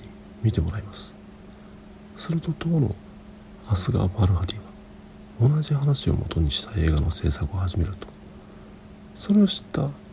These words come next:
アザデー・マスタでは映画に自分の名前をクレジットしてほしいと要求したようですが、ドキュメンタリーを参考にしたわけではないからと突っ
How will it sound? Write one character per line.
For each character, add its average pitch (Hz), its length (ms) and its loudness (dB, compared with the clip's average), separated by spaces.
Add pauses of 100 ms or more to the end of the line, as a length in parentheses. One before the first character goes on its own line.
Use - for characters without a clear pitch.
(580)
ア 143 60 0
ザ 147 140 2
デ 143 160 4
ー・ 139 40 4
マ 135 140 4
ス - 140 -6
タ - 140 -6
で - 60 -8
は - 140 -14 (1000)
映 127 180 8
画 123 120 4
に 110 140 0 (400)
自 - 160 -4
分 123 140 6
の 135 100 6
名 127 120 6
前 117 160 2
を 92 60 0
ク - 180 -2
レ 107 80 8
ジ 104 180 0
ッ - 20 -10
ト - 140 -6
し - 100 -6
て - 80 -6
ほ 87 80 -4
し - 180 -4
い 92 40 -2
と - 180 -12 (520)
要 110 160 6
求 85 200 2
し - 120 0
た 80 60 0
よ 73 80 2
う 69 40 -2
で - 100 -10
す - 80 -12
が、 - 60 -18 (1000)
ド 117 140 2
キ 147 140 2
ュ - 20 6
メ 170 120 4
ン 143 100 6
タ - 120 0
リ 90 140 -2
ー 87 60 -2
を 87 40 0
参 92 300 4
考 - 200 0
に 82 60 4
し - 60 0
た - 80 0
わ 92 60 0
け 90 60 0
で - 80 -2
は 76 60 0
な 87 120 2
い 73 60 2
か - 100 -12
ら - 100 -18
と - 80 -12 (600)
突 - 140 -6
っ - 20 -18